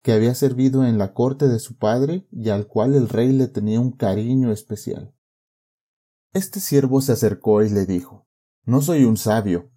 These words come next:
ni letrado, mucho menos un hombre de mundo, pero tengo una frase que le puede gustar al rey". El rey se alegró y le pidió al siervo que no le dijera la frase,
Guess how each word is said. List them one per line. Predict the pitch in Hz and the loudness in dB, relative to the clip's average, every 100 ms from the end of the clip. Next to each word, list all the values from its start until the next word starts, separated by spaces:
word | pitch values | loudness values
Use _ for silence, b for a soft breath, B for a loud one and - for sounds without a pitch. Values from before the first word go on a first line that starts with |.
| - | -6
ni | 110 107 | 0 0
letrado, | 95 92 110 113 117 113 - _ - | 0 -2 0 0 2 0 -4 _ -2
mucho | 120 117 - 98 | 0 0 0 0
menos | 113 151 170 143 | 2 0 -2 -2
un | 123 110 | -2 0
hombre | 104 101 101 | -2 -2 -2
de | 90 | -2
mundo, | 90 107 95 - _ _ _ - | -4 -4 -6 -10 _ _ _ -2
pero | 107 101 | 0 0
tengo | - 165 190 156 | 0 0 0 0
una | 160 160 | -2 -2
frase | 147 131 123 - 139 | 0 0 0 -2 -4
que | 113 | -2
le | 98 | -2
puede | - 107 110 | 0 2 2
gustar | 104 95 - 98 | 0 -4 -4 -2
al | 98 90 | -2 -2
rey". | 80 82 - _ _ _ _ _ | -2 -4 -6 _ _ _ _ _
El | - 98 | -4 -2
rey | 95 107 | 0 0
se | - | 0
alegró | 120 110 104 113 180 - | 2 2 2 2 0 -4
y | - 113 | -2 2
le | 107 | 2
pidió | - 104 117 | 0 -2 0
al | 120 | 0
siervo | - 131 139 147 143 | 0 2 2 0 -2
que | 113 | 0
no | 113 127 | 2 2
le | 185 175 | 2 0
dijera | 117 - 117 | 0 -2 0
la | 113 90 | 0 -2
frase, | - 90 - 104 | -2 -4 -6 -14